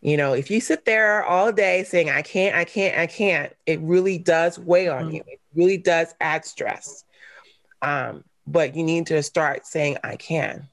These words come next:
Speaker 1: I will." And then you start to rise up, "I can do this, um, because I've done something else before and know I can do it again." So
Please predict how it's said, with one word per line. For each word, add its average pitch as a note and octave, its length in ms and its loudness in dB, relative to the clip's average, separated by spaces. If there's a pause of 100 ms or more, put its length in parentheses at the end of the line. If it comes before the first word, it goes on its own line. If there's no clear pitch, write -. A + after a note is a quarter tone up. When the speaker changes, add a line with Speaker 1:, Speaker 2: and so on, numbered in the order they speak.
(1400)
Speaker 1:
I E3+ 120 -6
will." C#3+ 480 -4 (1040)
And D3+ 80 -4
then D#3 80 0
you E3 60 0
start F#3 220 0
to D#3+ 80 -2
rise D#3 360 2
up, C#3+ 340 0 (300)
"I C#3+ 140 0
can C#3+ 260 -6
do D3 180 0
this, A#2 460 -4 (720)
um, A#2 460 -8
because D3+ 240 -2
I've D3+ 200 -2
done D#3+ 280 0
something E3+ 380 -2
else E3+ 260 0
before D#3 680 0 (420)
and D3 200 0
know D#3 120 4
I C#3+ 120 4
can D3 200 -12
do C#3 180 0
it - 240 0 (480)
again." C#3 440 -4 (760)
So - 460 -6